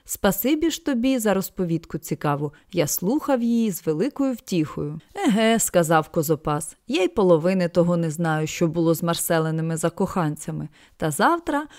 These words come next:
може, здибаємо по дорозі іншого якого пастуха, що все нам розкаже. А тепер вам уже, либонь, і спочити пора,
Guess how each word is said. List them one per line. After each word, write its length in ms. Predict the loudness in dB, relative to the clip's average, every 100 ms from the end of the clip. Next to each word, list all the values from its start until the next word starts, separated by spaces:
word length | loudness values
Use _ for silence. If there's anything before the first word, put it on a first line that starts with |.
| -16 -4
може, 260 | 0 0
здибаємо 640 | 0 0 4 4 4 2
по 140 | 2 2
дорозі 460 | 4 4 2 0 0
іншого 500 | 0 0 0 2 2
якого 400 | 2 4 2 4
пастуха, 640 | 0 0 -2 2 2 2
що 180 | -2 -6
все 300 | -2 0 2
нам 220 | 2 2
розкаже. 600 | -2 -4 -4 -2 -4 -8 -12 _ -20 -6
А 140 | -6
тепер 440 | -4 -4 0 0 2
вам 240 | 2 2
уже, 240 | 0 0
либонь, 460 | 0 0 0 0 -2 -4
і 100 | -4
спочити 560 | 0 -2 2 0 0
пора, 400 | 0 2 2 -2